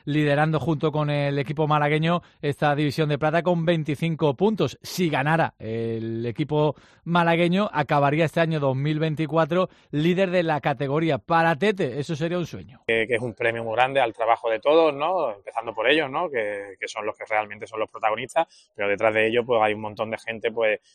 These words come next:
Speaker 2: pues, apoyando, sumando, ¿no? No me quiero olvidar de nadie, el cuerpo técnico, y yo creo que si en agosto a alguien nos dicen que, que en esta fecha, eh, jugamos el próximo partido en casa contra Entre Ríos Zaragoza,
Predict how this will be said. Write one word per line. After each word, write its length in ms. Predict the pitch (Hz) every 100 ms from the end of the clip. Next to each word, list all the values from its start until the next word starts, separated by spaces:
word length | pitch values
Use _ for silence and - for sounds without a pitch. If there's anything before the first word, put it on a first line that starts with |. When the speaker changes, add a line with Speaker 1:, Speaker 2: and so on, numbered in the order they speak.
| _
Speaker 2:
pues, 300 | - 104 98
apoyando, 600 | 98 101 - 101 120 131 139
sumando, 560 | - 107 127 135 143
¿no? 200 | 123 135
No 80 | 131
me 80 | 107
quiero 180 | 113 107
olvidar 200 | 107 107
de 80 |
nadie, 220 | 113 135 151
el 100 | 123
cuerpo 300 | 107 104 101
técnico, 460 | 123 139 139 160 - - -
y 160 | - 104
yo 100 | 107
creo 180 | 113 120
que 100 | 117
si 180 | - 117
en 140 | 113
agosto 840 | 113 120 - 120 117 117 113 113
a 80 | 110
alguien 220 | 113 117
nos 100 | 113
dicen 380 | 113 113 123 117
que, 380 | - 117 113 110
que 80 | -
en 80 | 117
esta 180 | 123 127
fecha, 480 | - 127 - 120 117 _ _
eh, 680 | 123 120 117 113 117 113 113 -
jugamos 380 | 120 117 117 117
el 100 | 110
próximo 320 | - - 120
partido 300 | 113 107 117
en 80 | 113
casa 320 | 120 113 117
contra 440 | 113 110 117 113
Entre 200 | 113 113
Ríos 200 | 107 113
Zaragoza, 540 | - 113 117 - 120